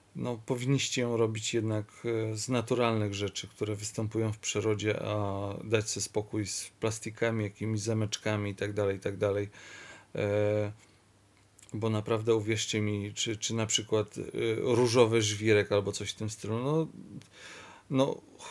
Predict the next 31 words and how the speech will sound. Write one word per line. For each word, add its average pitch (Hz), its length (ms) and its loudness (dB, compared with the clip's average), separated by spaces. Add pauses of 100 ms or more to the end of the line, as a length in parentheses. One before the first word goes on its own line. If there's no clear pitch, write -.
(340)
może 160 280 8
się 151 120 6
to 151 120 6
komuś 127 320 4
podobać, 110 400 6
no, 120 100 0
to 120 100 0
jest 113 180 0
kwestia 110 420 0
gustu, 104 480 -4
ale 113 260 6
uwierzcie, 120 540 0
że 104 220 4
dla 120 280 6
ryb 127 300 4
i 113 200 -2
dla 107 200 8
roślin 107 440 2 (500)
najlepsze 113 640 6
rzeczy, 107 380 0
które 98 260 -6
są 95 220 -6
w 92 60 -6
akwarium, 101 560 -2 (160)
to 139 100 -8
są 131 180 -2
rzeczy 117 240 -2
naturalne, 104 640 0
czyli - 220 -8
korzenie, 101 540 0
kamienie, 104 640 0